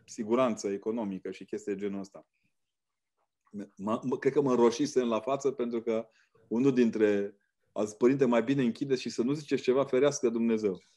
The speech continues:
Dar se întâmplă că n-ai cum să nu vezi că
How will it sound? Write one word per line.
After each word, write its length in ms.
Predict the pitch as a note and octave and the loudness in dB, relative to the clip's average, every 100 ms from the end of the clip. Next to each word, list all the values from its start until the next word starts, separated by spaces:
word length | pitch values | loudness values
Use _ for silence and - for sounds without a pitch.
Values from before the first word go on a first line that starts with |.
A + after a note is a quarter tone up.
| - _ _ _ D#3 A2+ | -20 _ _ _ -14 -6
Dar 420 | A2+ A2 - _ _ | -4 -4 -6 _ _
se 200 | - - | -10 0
întâmplă 380 | B2+ F#3+ A#3 B3+ | 2 4 2 0
că 260 | G#3 F3 C#3+ - _ | 0 0 -2 -12 _
n-ai 340 | A#2+ A#2+ G#3+ | -6 0 0
cum 140 | A#3 F#3 | 0 -2
să 180 | D3 D#3 | 0 2
nu 120 | D3+ | 4
vezi 280 | C#3 C#3 - | 4 4 2
că 280 | B2+ B2 | 0 -2